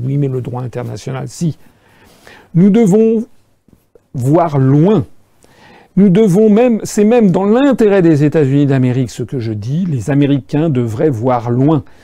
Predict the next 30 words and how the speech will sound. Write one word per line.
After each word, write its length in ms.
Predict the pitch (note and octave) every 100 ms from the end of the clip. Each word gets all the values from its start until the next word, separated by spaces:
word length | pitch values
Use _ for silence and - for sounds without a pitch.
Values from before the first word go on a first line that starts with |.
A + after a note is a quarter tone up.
| _ E3+
Ils 100 | C#3+
devraient 380 | F3 D#3 F#3 - - -
eux 240 | C4+ A#3
aussi 380 | F#3+ D3 - D#3+
respecter 500 | A#2+ G#2+ C3 G#2+ C3
le 120 | A2+
droit 200 | A2 A2+
international. 600 | A2 A#2 A2+ A#2 - F#3+ - - - _ _
Les, 320 | D3+ D3+ D3+ D3+
le, 320 | D#3 C#3 B2+
le, 220 | C3 C3
le 120 | C#3
peuple 240 | C#3+ D3 B2+
israélien 560 | - C3+ B2+ C3 C#3+ - G3
aussi. 420 | F3 - E3 - _ _ _ _ _ _ - - -
Parce 300 | A#3+ - A#3 -
que 160 | A3+ G#3
vient, 440 | D3 F3+ G#3 E3+ F3+ - _ _ _ E4+
l'histoire 680 | D3+ C#3 C#3+ D#3 - F3+ C#3
est 100 | A#2
faite 420 | - C3 - -
de 160 | B2+
rebondissements, 920 | B2 C3 C3 C#3+ D3 F3 - F#3+ A3 C3
d'évolutions. 800 | C3+ B2 C3 D3+ E3+ - A3 D3+ _ _ _ _ _ - - - _
Dans 300 | C#3 B2 E3
vingt 340 | D#3 F3 E3 F3+
ans, 140 | E3
dans 180 | D3 D3+
trente 380 | - D3+ C#3 D3+
ans, 180 | C#3